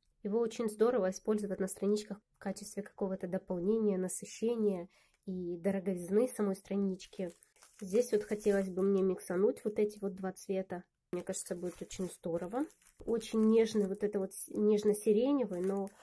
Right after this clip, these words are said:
он такой как ближе к голубому. Вот посмотрите, как здорово к листику подходит.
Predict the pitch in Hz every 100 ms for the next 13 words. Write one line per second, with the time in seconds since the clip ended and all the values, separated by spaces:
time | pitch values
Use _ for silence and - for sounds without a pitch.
0 | - - - 214 214 208 214 214 208 175
1 | 202 226 214 196 196 196 190 180 233 320
2 | 277 196 - _ - - - 196 190 185
3 | 196 - 185 175 180 180 180 175 175 202
4 | 185 - - - 185 - 185 185 180 -